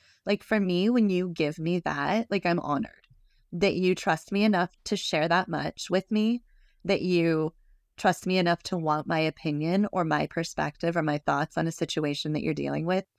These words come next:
And I imagine that goes both ways. There are times where I look at the, the timer on my voice message and I'm like, "Oh my gosh, I'm at eight minutes. I need to wrap this up." <laughs> But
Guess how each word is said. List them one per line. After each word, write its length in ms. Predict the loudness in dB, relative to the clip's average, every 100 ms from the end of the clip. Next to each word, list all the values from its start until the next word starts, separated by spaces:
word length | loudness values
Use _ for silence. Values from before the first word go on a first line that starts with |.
| _ _ 0
And 100 | 2
I 40 |
imagine 420 | 4 2 2 0
that 200 | -2 -2
goes 240 | -2 -6 -4
both 280 | -4 -4
ways. 260 | -6 -6 -2
There 220 | 2 4
are 40 | 2
times 340 | 0 -4 -2
where 100 | 0
I 220 | 0 0 -6 _ _ _ 0
look 260 | 2 2
at 120 | 0
the, 280 | 4 4 4 -2 _ -8 -2
the 80 | -2
timer 440 | 0 0 4 4
on 160 | 4 2
my 140 | 0
voice 380 | 2 0 0 -2
message 420 | -2 0 -2 -2
and 100 | 0
I'm 120 | 0
like, 240 | 2 0 0
"Oh 80 |
my 120 | -2 2
gosh, 380 | 4 4 2
I'm 140 | -2 -2
at 80 | -2
eight 220 | -2 2
minutes. 420 | 2 2 0 -2
I 60 | -2
need 240 | 0 0
to 80 | 2
wrap 240 | 4 2 0
this 200 | -6 2
up." 320 | 6 6 6 0 -2
<laughs> 320 | -2 -2 -10 _ _ -20 -20 -12
But 380 | 2 4 4 2